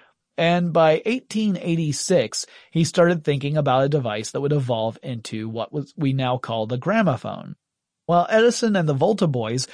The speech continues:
were working with wax cylinders, Berliner proposed the flat disc as an alternative medium for sound recording. His original discs were made of glass, and he actually used a method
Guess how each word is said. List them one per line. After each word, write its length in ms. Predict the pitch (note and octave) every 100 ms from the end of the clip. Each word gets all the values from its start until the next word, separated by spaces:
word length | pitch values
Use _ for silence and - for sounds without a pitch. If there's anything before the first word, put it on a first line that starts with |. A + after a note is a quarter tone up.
| - - D3+
were 240 | D#3 C#3+
working 400 | C3+ D#3 D#3 C#3
with 120 | C3
wax 340 | B2+ C3 B2 -
cylinders, 580 | G#3 G3+ C3 A2 A#2 - - _ -
Berliner 520 | C3+ D#3 F3 B3+ C#4
proposed 580 | B3 F#3 D#3 C3+ C#3 C3 - _ -
the 100 | D#3
flat 540 | C#3+ C#3+ E3 F#3+ - -
disc 420 | C#3 F3 C3 - - -
as 180 | D3 D3
an 80 |
alternative 640 | D3+ C#3 - G#3 G#3 F#3 D3
medium 640 | C#3+ F#3 F3 A#2+ A2+ C3 C#3
for 180 | D3
sound 400 | D3 - G#3+ G#3+
recording. 580 | D3 - A2+ G2+ G#2+ - _ - _
His 180 | E3+ D#3+
original 420 | F#3+ A3+ A3+ A3
discs 500 | D3 B2 C3 - -
were 140 | D#3+
made 240 | D3 A#2 A2+
of 120 | B2
glass, 600 | D3 F#3+ A#2 - - - D3+
and 180 | C#3+
he 160 | D#3+ F3
actually 400 | G3+ A#3 D4+ D#4+
used 340 | A#3 F#3+ F3+
a 60 | F3+
method 500 | D#3+ G#3+ F#3+ C#3+